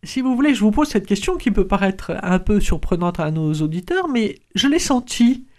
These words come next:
Vous le racontez toujours comme pour auprès de vos, vos héros, le merveilleux quand vous racontez que cette Guiraude, la, la sorcière, fait passer les gens ailleurs. C'est tellement bien raconté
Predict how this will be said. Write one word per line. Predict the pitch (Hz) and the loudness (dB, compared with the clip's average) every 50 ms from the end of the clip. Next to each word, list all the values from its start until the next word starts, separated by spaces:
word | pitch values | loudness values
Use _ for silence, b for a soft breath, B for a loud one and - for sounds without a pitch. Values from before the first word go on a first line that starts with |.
| b b b b b b b b b - | b b b b b b b b b -6
Vous | 185 202 247 294 302 | -2 2 4 6 6
le | 294 | 6
racontez | 269 - 285 285 285 - 254 254 - - - 359 370 381 381 | 6 4 2 2 2 -2 -6 -6 -6 -2 2 2 4 2 4
toujours | - 349 339 294 240 254 277 294 349 392 392 - | 4 4 4 4 4 4 4 6 6 4 2 0
comme | - 311 285 285 | 0 0 0 2
pour | - - 247 | 2 2 2
auprès | 233 202 - - 254 254 | 2 0 0 0 2 0
de | 208 | 2
vos, | 202 202 214 208 202 196 190 190 185 | 2 4 4 6 6 4 4 2 2
vos | 175 190 196 190 | 2 4 4 4
héros, | 196 202 202 247 285 320 349 302 B B B B | 4 2 2 2 2 2 2 0 B B B B
le | 208 220 | -2 0
merveilleux | 220 240 294 349 311 285 240 226 214 214 226 277 349 359 | 0 2 2 2 2 4 2 4 4 4 4 2 2 0
quand | - - 220 | 0 0 -2
vous | 208 190 208 | 0 0 0
racontez | 196 226 226 220 - 208 208 208 - 226 220 214 214 | 0 0 -2 -2 -2 -4 -6 -4 -4 -4 -4 -4 -2
que | - 190 | -2 -4
cette | - - - 190 190 - - 180 185 - - - - - _ _ | -2 -2 -4 -4 -4 -4 -6 -8 -8 -8 -14 -20 -20 -20 _ _
Guiraude, | 156 160 196 226 214 190 208 202 196 190 180 156 143 135 - - - | -4 0 2 2 4 4 4 4 4 4 2 0 -2 -6 -10 -10 -12
la, | - 151 156 143 - - - - | -10 -10 -8 -10 -10 -12 -14 -12
la | 160 147 151 | -10 -10 -10
sorcière, | - - 175 - - - - 180 175 160 156 165 - B B B B B B B B B | -8 -8 -8 -8 -8 -10 -8 -6 -6 -4 -6 -8 -12 B B B B B B B B B
fait | - - 349 | 0 0 0
passer | 349 - 294 254 - - - 233 214 | 2 2 0 -2 0 -2 0 2 2
les | 202 202 202 | 4 4 2
gens | 190 175 185 196 185 180 170 170 - 202 | 2 0 0 0 0 -2 -4 -6 -8 -8
ailleurs. | 202 180 170 170 185 208 247 311 370 359 294 - - - - b b b b b b b b b b _ _ _ _ _ _ _ | -8 -6 -4 0 0 2 2 2 2 0 0 -2 -8 -12 -20 b b b b b b b b b b _ _ _ _ _ _ _
C'est | - - 226 214 - | -8 -8 -8 -8 -4
tellement | - 480 466 403 320 269 247 214 | -2 0 0 2 2 0 0 0
bien | 196 214 208 185 175 | 2 2 2 2 0
raconté | 175 180 175 175 - 175 165 - - - | -2 -4 -4 -4 -6 -10 -10 -8 -6 -4